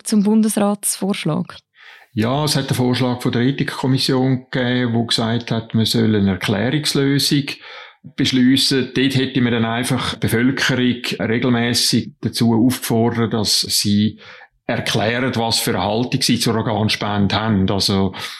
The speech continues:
Speaker 2: äh, weder eine Zustimmungs- noch eine Widerspruchslösung ins Gesetz schreiben, sondern einfach die Leute in regelmässigen Abständen zum Beispiel anzuschreiben mit dem Wunsch, dass sie erklären, was für eine Haltung sie zur Organspende haben.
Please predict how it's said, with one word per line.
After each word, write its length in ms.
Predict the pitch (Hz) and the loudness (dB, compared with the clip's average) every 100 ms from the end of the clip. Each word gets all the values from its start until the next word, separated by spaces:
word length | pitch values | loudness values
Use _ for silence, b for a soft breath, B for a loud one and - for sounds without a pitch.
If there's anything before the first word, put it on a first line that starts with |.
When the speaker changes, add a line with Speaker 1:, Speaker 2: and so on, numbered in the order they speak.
| B B B | B B B
Speaker 2:
äh, 240 | - 107 110 | -6 -2 0
weder 300 | 120 117 120 | 0 -2 -2
eine 100 | - | -2
Zustimmungs- 720 | - 131 135 135 127 123 - | 2 2 2 2 2 2 0
noch 320 | 120 110 110 - - | 0 0 -2 -6 -4
eine 80 | 110 | 0
Widerspruchslösung 880 | 123 123 - 120 123 123 113 117 104 | 0 0 -2 0 0 2 2 0 -2
ins 140 | 98 | -2
Gesetz 480 | - 123 147 - - | -2 -2 -2 -4 -2
schreiben, 460 | - 147 151 156 151 | -2 0 2 2 0
sondern 540 | 131 117 123 131 127 | 0 2 2 2 0
einfach 560 | - 107 113 120 107 - | 0 -2 -2 -2 -6 -2
die 80 | 113 | 2
Leute 500 | 113 123 - - - B B | 2 0 -4 -6 -6 B B
in 140 | - 110 | -2 0
regelmässigen 640 | 120 123 117 120 - 117 | 0 0 0 0 0 0
Abständen 540 | 107 113 - 117 117 | 0 -2 -2 0 0
zum 180 | 117 110 | 2 2
Beispiel 640 | 107 110 - - 110 104 101 | 2 2 0 0 0 2 0
anzuschreiben 1120 | 101 113 - - 120 123 127 127 123 120 123 | 0 -2 0 0 2 4 4 2 0 0 -2
mit 320 | - 117 110 - _ _ - | -2 -2 -2 -6 _ _ -2
dem 420 | 107 98 98 98 | 0 2 2 2
Wunsch, 480 | 107 110 113 113 - | 2 4 2 0 -2
dass 300 | 107 98 - | -2 0 0
sie 160 | 104 | 2
erklären, 680 | 95 92 - 87 92 107 113 - | 0 -2 -4 -2 -2 -2 -2 -2
was 180 | - 113 | -4 -2
für 120 | - | -2
eine 120 | 123 107 | -2 -2
Haltung 280 | 135 - | -2 -4
sie 100 | - | -2
zur 200 | 131 135 | 0 0
Organspende 600 | 120 117 131 143 135 127 110 | 0 0 0 0 0 0 0
haben. 220 | 92 | -2